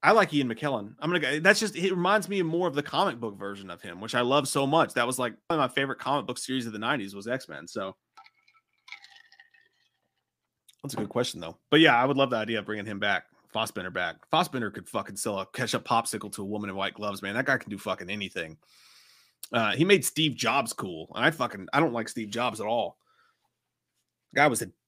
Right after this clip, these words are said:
dickhead to his employees and his kid, but that fucking Jobs movie was badass. That was awesome. Uh, I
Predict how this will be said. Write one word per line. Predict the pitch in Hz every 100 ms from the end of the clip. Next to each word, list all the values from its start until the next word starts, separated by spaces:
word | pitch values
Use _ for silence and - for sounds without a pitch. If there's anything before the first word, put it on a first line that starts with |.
| _ _ - _ -
dickhead | 135 147 113
to | 98 101
his | 90
employees | 90 123 131 92 82
and | 95
his | 90
kid, | - - 139 85 - _ _
but | 113 101 - -
that | 123 131
fucking | 165 143 107
Jobs | 120 139 147
movie | 107 92
was | 90 90 - - -
badass. | 117 117 120 113 80 - - _ _ -
That |
was | 113
awesome. | 95 117 - 73 - _ _ _ _ _ _ _ _ -
Uh, | 110 95 85
I | -